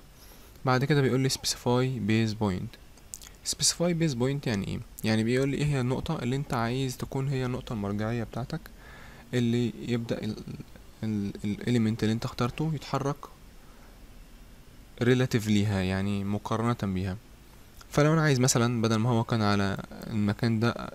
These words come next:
دوست كليك بالماوس، ابدأ ان انا اتحرك في اتجاه مثلًا الحركة اللي انا عايزها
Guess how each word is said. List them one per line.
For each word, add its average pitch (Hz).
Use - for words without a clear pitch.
دوست 113
كليك -
بالماوس، 101
ابدأ 110
ان 101
انا 101
اتحرك 104
في -
اتجاه 101
مثلًا 98
الحركة 101
اللي 101
انا 98
عايزها 101